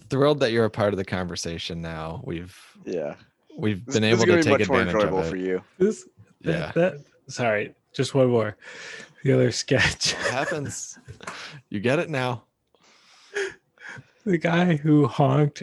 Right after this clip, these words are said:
Speaker 3: if he was horny.
Speaker 1: Yep.
Speaker 2: Yep.
Speaker 3: That went on, that went on, no joke, that went on five minutes too long.
Speaker 1: I think that might
Speaker 3: Like
Speaker 1: be the
Speaker 3: two
Speaker 1: longest sketch.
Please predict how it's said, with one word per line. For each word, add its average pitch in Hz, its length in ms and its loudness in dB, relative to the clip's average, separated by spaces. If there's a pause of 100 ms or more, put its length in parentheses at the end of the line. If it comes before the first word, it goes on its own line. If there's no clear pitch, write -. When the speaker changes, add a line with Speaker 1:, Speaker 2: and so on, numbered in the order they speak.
(160)
Speaker 3:
if 151 280 0
he 135 100 0
was 123 200 -2
horny. 120 600 -2 (1800)
Speaker 1:
Yep. 85 160 -12
Speaker 2:
Yep. 117 140 2 (800)
Speaker 3:
That 165 180 2
went 139 240 6
on, 127 300 4
that 120 160 -2
went 127 220 -2
on, 113 240 -4 (120)
no 120 160 2
joke, 110 320 -2
that 113 120 -4
went 107 160 -4
on 95 120 -4
five 95 460 -2
minutes 92 380 -6
too 95 240 -6
long. 92 400 -4 (420)
Speaker 1:
I 117 60 -6
think 139 160 -2
that 165 100 0
might 120 140 0
Speaker 3:
Like 110 100 2
Speaker 1:
be 101 40 -4
the 98 80 0
Speaker 3:
two 151 60 2
Speaker 1:
longest 92 360 -6
sketch. - 440 -10